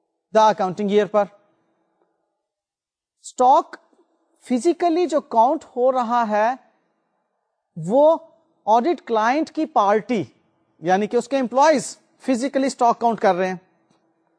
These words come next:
آڈیٹر کی موجودگی وہاں پر ضروری ہے،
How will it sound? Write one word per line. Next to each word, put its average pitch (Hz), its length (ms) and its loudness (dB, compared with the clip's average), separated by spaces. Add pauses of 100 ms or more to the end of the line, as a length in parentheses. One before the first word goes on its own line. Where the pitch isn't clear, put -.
(920)
آڈیٹر 294 540 2 (100)
کی 285 260 -4
موجودگی 220 1000 0
وہاں 233 220 0
پر 240 180 0
ضروری 202 540 -2
ہے، 156 140 -2